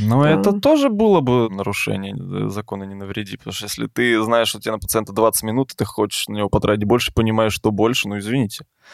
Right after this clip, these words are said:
Speaker 1: Как бы правила правилами, но все-таки есть правила как бы более в-, весомые. Есть ты и пациент сейчас. <laughs> Поэтому... Ну, а по практике, что могу сказать, не знаю, если в поликлинической практике двадцать минут, да, на пациента дают, ну, большая часть, восемьдесят процентов пациентов заходят, и ты уже знаешь,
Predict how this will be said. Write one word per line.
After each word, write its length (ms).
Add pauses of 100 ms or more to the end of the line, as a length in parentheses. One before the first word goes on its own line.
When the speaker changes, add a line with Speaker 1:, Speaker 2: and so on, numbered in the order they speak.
(260)
Speaker 1:
Как 200
бы 200
правила 420
правилами, 560
но 380
все-таки 420
есть 160
правила 360
как 200
бы 180
более 360
в-, 100
весомые. 640 (420)
Есть 380
ты 120
и 40
пациент 420
сейчас. 500
<laughs> 1200
Поэтому... 560 (340)
Ну, 160
а 80
по 140
практике, 800
что 160
могу 180
сказать, 480
не 120
знаю, 180
если 120
в 80
поликлинической 560
практике 400
двадцать 360
минут, 200
да, 120
на 80
пациента 460
дают, 360
ну, 140
большая 520
часть, 240
восемьдесят 500
процентов 400
пациентов 540
заходят, 420
и 60
ты 80
уже 160
знаешь, 580